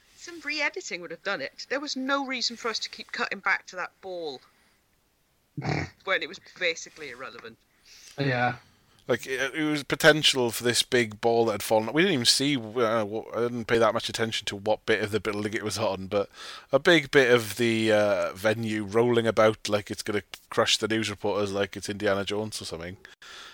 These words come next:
Speaker 1: Mm.
Speaker 2: It didn't really factor in that much. I, I, in the first time I watched it, I was like, "Oh yeah, there was something with a big ball rolling about in the weather."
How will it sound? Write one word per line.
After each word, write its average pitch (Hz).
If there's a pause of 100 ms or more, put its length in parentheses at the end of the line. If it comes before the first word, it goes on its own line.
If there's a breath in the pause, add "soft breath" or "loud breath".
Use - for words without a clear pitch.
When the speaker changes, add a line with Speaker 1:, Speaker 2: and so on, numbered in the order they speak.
Speaker 1:
Mm. 190 (200)
Speaker 2:
It 156
didn't 151
really 123 (680 soft breath)
factor 113
in 120
that 113
much. -
I, 180
I, 147
in 180
the 170
first 233
time 175
I -
watched 123
it, -
I -
was 113
like, 117
"Oh 147
yeah, 123
there 110
was 113
something 117
with 101
a 98
big 92
ball 95
rolling 98
about 95
in 92
the 95
weather." 95